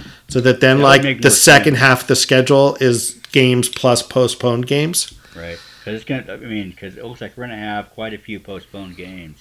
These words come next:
Speaker 1: Is this gonna delay the playoffs, do you think?
Speaker 2: It might push it back. I mean, it might have to take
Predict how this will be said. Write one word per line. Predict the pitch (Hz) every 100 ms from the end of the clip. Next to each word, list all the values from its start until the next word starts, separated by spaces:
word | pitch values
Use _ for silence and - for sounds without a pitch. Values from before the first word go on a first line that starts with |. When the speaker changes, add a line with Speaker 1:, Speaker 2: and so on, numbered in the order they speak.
| _
Speaker 1:
Is | 135 131
this | 147
gonna | 165 139 120
delay | 127 120 120
the | 113
playoffs, | 107 127 120 131 160 - -
do |
you | 175
think? | 185 190 190 - _ _ _ _ 123
Speaker 2:
It | 107
might | 110 123
push | 123 -
it | 110
back. | 98 139 - 98
I |
mean, | 92 90 104
it | 78 87
might | 85 92
have | -
to | _
take | 98 95